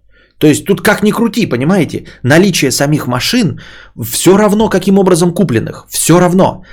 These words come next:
полученных в подарок, купленных в кредит. Понимаете, если подарок, мы можем так искать. Ага, а вот знаешь, какая хитрость? На самом деле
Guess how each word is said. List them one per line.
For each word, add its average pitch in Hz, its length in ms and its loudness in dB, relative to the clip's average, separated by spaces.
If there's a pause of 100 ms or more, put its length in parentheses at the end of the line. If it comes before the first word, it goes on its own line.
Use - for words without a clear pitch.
(180)
полученных 196 520 0
в - 120 -18
подарок, 120 880 0 (140)
купленных 151 760 2 (400)
в 117 140 -14
кредит. 156 640 0
Понимаете, 214 360 2
если 185 180 -2
подарок, 156 320 2
мы 127 80 -2
можем 117 200 -2
так 113 120 -8
искать. 117 300 -10 (320)
Ага, 160 580 0
а 113 80 0
вот 156 160 -4
знаешь, 233 280 -6
какая 127 340 -4
хитрость? - 580 -8 (220)
На 127 220 -4
самом 202 440 -4
деле 120 400 0